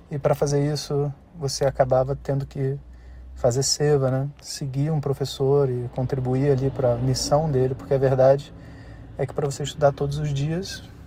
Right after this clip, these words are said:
num lugar tipo Himalaias, você tem que morar com a pessoa, né, não tem nenhuma outra forma.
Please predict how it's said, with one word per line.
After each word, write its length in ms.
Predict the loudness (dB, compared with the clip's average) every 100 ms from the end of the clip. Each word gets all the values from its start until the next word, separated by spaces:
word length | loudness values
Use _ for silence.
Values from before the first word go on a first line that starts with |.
| -2
num 180 | 2 2
lugar 320 | 2 2 0
tipo 260 | -2 -6 0
Himalaias, 540 | 2 6 6 6 0
você 180 | -6 -4
tem 100 | -4
que 100 | -2
morar 240 | 4 4
com 80 | 4
a 20 |
pessoa, 420 | -4 -2 0 2
né, 140 | 0 0
não 100 | -2
tem 140 | -2
nenhuma 200 | 0 0
outra 200 | 0 -2
forma. 480 | -4 -2 0 -2